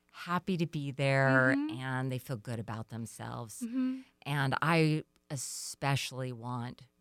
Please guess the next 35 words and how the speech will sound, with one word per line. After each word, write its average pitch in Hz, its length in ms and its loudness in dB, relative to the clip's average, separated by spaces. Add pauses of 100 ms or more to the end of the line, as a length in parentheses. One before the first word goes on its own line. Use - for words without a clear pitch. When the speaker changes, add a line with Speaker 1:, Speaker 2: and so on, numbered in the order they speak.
Speaker 1:
girls 135 760 0 (180)
and 120 380 -10
women 131 600 -2 (500)
to 127 460 -6 (920)
be 135 340 0
proud 117 400 -4
to - 100 -12
be 113 160 -14
girls 131 420 -6
and 139 180 -2
women. 165 360 -2
Speaker 2:
Exactly. 277 760 2
Speaker 1:
And 165 220 2
to 185 100 -2
support 151 400 -4
each 202 180 -6
other. 120 400 -4
Speaker 2:
Mm-hmm. 262 300 0 (300)
And 254 100 2
so 277 180 2
often 233 640 4
people 208 260 -12
go 202 220 -4
from 196 240 -12
being 208 340 -4
someone's 180 460 -6 (140)
daughter 180 420 2
to 202 160 -12
being 190 340 -6
someone's 180 380 -14
wife 180 260 -10
to 202 80 -20
being 190 320 -12
someone's 180 400 -10
mom. 180 460 0